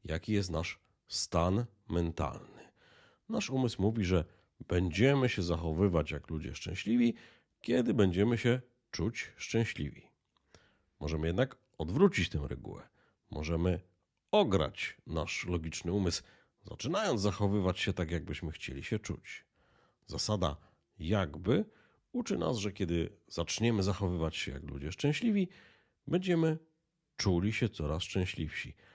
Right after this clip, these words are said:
Zaczniemy prowokować odczuwanie szczęścia w naszym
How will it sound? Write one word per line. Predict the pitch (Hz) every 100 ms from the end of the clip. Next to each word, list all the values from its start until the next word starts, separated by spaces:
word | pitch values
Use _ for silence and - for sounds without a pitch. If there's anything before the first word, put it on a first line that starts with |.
| _ _ _
Zaczniemy | 76 82 - 90 78 71 - _ _ _ -
prowokować | 147 202 170 135 90 76 - - - _ _ _ _ _ _ _
odczuwanie | 90 - - 90 78 82 76 73
szczęścia | - 82 78 - 73 71 73 _ _ _
w | 78
naszym | 80 85 - - 85